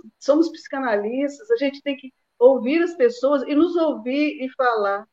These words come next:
Isso tudo é uma cura, né? Não é só tomar medicamento.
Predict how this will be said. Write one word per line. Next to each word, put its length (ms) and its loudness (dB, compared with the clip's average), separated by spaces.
Isso 400 -2
tudo 280 2
é 40 4
uma 280 2
cura, 400 -2
né? 420 0
Não 120 8
é 40 6
só 200 2
tomar 280 4
medicamento. 840 0